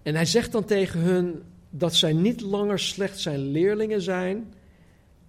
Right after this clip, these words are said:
maar ook zijn vrienden. En dit is heel bijzonder in een rabbi-discipelrelatie.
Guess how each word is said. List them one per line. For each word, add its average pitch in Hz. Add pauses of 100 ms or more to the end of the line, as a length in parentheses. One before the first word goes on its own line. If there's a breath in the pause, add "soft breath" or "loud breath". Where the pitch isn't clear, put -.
(140)
maar 156
ook 175
zijn 170
vrienden. 190 (1600 soft breath)
En -
dit 208
is 156
heel 202
bijzonder 180
in 151
een 143
rabbi-discipelrelatie. 143